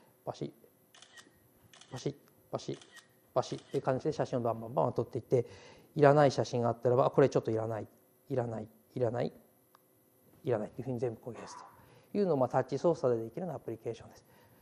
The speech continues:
これ多分一個ずつ作っていくと結構大変だよねと思われるかと思うんですが、これ本当かなり簡単です。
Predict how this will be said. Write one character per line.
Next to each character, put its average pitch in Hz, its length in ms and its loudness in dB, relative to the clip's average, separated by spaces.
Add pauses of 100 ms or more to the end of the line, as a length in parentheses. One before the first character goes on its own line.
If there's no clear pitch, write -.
こ - 80 4
れ 339 40 4
多 381 80 8
分 311 100 8
一 196 60 6
個 233 120 6
ず 247 140 2
つ 185 120 -2
作 - 160 2
っ - 20 4
て - 120 2
い - 20 -12
く 139 60 4
と 139 80 8
結 - 180 4
構 156 60 4
大 139 180 10
変 151 140 8
だ 170 40 6
よ 151 100 10
ね 123 100 6
と 123 100 -8
思 120 360 0
わ 131 100 2
れ 127 60 2
る 120 60 0
か 117 120 -2
と 117 80 -4
思 110 80 -6
う - 20 -8
ん - 20 -8
で 120 40 -8
す - 20 -4
が、 120 60 -6
こ - 180 0
れ 220 60 -4
本 262 100 0
当 247 60 -6
か 226 100 0
な 143 80 2
り 107 80 -6
簡 123 220 -4
単 113 220 -8
で 104 120 -14
す。 - 180 -20